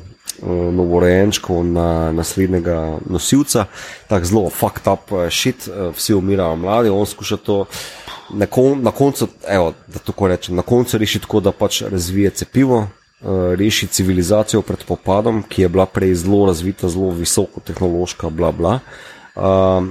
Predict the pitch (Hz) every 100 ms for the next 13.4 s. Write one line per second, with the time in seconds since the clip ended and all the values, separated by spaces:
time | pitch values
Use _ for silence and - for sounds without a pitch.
0 | - 101 90 98 - - 104 98 90 85
1 | 95 90 - 104 95 87 113 - 95 82
2 | 90 98 80 92 98 95 95 95 95 98
3 | - 87 - _ _ - - 95 - -
4 | - 107 104 92 92 95 104 90 82 90
5 | 87 87 - 101 - - _ _ _ _
6 | _ _ _ _ _ _ - 90 - 90
7 | 92 107 107 95 92 95 101 95 92 92
8 | - - 95 92 87 87 85 95 98 101
9 | 92 90 - 113 - 98 90 82 92 95
10 | - 98 90 87 85 82 90 - - -
11 | 104 92 92 101 95 90 90 101 101 87
12 | 95 104 98 90 - - - - _ -
13 | 98 95 95 92